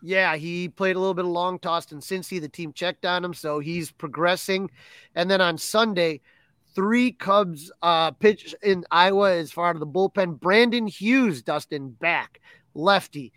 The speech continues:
He went one inning and gave up no runs on one hit, one walk, and one K. Nick Burdi pitched a scoreless inning, gave up no hits and one K. And Ben Brown, eh, you know, he wasn't with the Cubs this year, but he was somebody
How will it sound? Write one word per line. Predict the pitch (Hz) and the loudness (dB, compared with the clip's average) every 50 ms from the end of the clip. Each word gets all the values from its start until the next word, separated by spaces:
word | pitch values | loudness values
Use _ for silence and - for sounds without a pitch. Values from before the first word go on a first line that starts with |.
| _ _ - | _ _ -8
He | - 202 | -4 -2
went | 214 208 202 196 190 185 | 0 0 0 0 -2 -6
one | 190 175 190 208 226 | -6 -2 0 2 4
inning | 226 214 208 214 208 | 2 2 2 0 0
and | 196 180 | -2 0
gave | 170 185 175 | 0 0 -2
up | 175 160 165 | -2 -4 -2
no | 180 190 190 | 0 0 2
runs | 180 185 190 190 160 | 2 2 0 0 0
on | 160 160 165 | -4 -6 -4
one | 160 175 180 | -2 -2 -2
hit, | 170 180 175 | -2 -4 -6
one | 170 156 160 165 165 | -4 -4 -4 -4 -2
walk, | 156 160 165 165 156 - | -2 -2 -2 -2 -2 -4
and | 151 147 143 139 | -8 -10 -10 -8
one | 143 139 135 120 | -8 -10 -10 -10
K. | - - 185 196 190 190 190 - - _ - - - - _ _ _ | -4 0 2 4 4 4 2 0 -6 _ -20 -20 -20 -20 _ _ _
Nick | - 160 180 151 123 123 | -2 -2 -2 -2 -2 -2
Burdi | 170 190 208 226 202 165 135 113 _ _ - | 2 4 4 4 4 0 -4 -10 _ _ -10
pitched | 180 156 - - - | -10 -10 -10 -10 -10
a | 160 | -12
scoreless | - - - 175 180 175 165 160 143 - | -10 -6 -4 -2 -2 0 0 -2 -4 -4
inning, | 202 202 202 202 196 175 | -4 -4 -2 -2 -4 -4
gave | 156 165 151 156 | -4 -6 -6 -6
up | 143 | -8
no | 151 160 156 156 | -6 -4 -2 -2
hits | 165 175 156 - | -2 -4 -4 -6
and | 160 143 | -10 -8
one | 143 147 143 131 | -8 -10 -10 -10
K. | _ - 185 196 196 196 196 - _ _ _ _ _ _ _ _ - | _ -4 -2 0 0 0 -2 -4 _ _ _ _ _ _ _ _ -6
And | - 165 156 139 123 | -6 -4 -4 -4 0
Ben | - 190 220 240 254 226 | 4 4 4 4 2 -4
Brown, | 156 170 185 196 208 208 196 175 165 170 170 170 _ | -4 -2 0 2 4 4 4 4 2 -2 -6 -10 _
eh, | - 185 196 190 190 | -16 -16 -16 -14 -8
you | 208 208 196 | -4 0 0
know, | 180 165 160 160 | 2 2 0 0
he | 160 170 | -2 -2
wasn't | 175 175 214 226 214 247 220 | 0 0 0 0 0 -2 -4
with | 208 175 - | -4 -6 -6
the | 180 | -12
Cubs | - - 196 196 165 139 | -6 -2 -2 -2 -2 -4
this | 170 165 - - | -8 -10 -8 -6
year, | 175 202 190 | -4 -2 -2
but | 165 151 160 | -2 -2 -4
he | 190 | -4
was | 220 214 - | -4 -6 -6
somebody | - 214 214 208 190 175 185 | -6 -6 -4 -4 -4 -4 -6